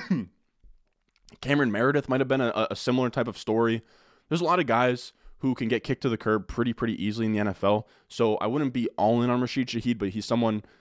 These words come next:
I'm very interested in if the Saints, you know, keep around and let him be, like, a featured wide receiver in the offense. Now, after that, you have Sky Moore. The only thing you can really be happy about with Sky Moore is nineteen point two percent target per out run.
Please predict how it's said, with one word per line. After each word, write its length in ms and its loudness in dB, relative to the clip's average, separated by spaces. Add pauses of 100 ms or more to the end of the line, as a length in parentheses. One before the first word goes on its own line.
(340)
I'm 180 -2
very 260 2
interested 420 -4
in 240 0 (340)
if 120 -6
the 100 -8
Saints, 300 -6
you 40 -4
know, 120 -4
keep 280 -2
around 340 0
and 80 -4
let 100 0
him 120 -4
be, 100 -4
like, 120 -2
a 60 -10
featured 360 -4
wide 180 4
receiver 500 -4 (420)
in 140 0
the 100 0
offense. 640 -8 (240)
Now, 120 -8
after 280 0
that, 60 4
you 60 4
have 100 2
Sky 200 4
Moore. 280 2 (500)
The 100 -4
only 160 4
thing 120 6
you 60 8
can 160 0
really 260 0
be 100 -2
happy 260 0
about 140 2
with 100 2
Sky 200 4
Moore 420 4
is 160 -4
nineteen 380 4
point 200 0
two 120 -2
percent 280 -2
target 260 0
per 100 2
out 120 6
run. 280 2